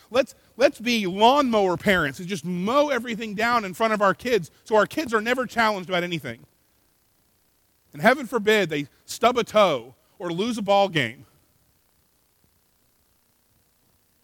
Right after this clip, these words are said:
We're, we're meant to be challenged. We're meant to, to live a life that challenges us,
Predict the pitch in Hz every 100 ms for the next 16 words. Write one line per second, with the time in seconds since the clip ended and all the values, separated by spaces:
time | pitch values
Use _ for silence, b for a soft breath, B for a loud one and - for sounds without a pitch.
0 | _ _ _ _ _ 233 277 b - 226
1 | 214 202 285 330 - - - _ _ 214
2 | 190 160 160 135 113 107 131 - _ _
3 | _ _ _ _ _ _ _ _ _ _
4 | _ _ _ _ _ _ _ _ _ _
5 | _ _ 170 165 175 226 208 - _ _
6 | _ _ _ _ _ - 160 175 156 226
7 | 220 170 175 254 220 - 151 _ _ _
8 | _ _ _ _ _ _ _ _ _ -
9 | 294 285 175 143 123 110 101 - -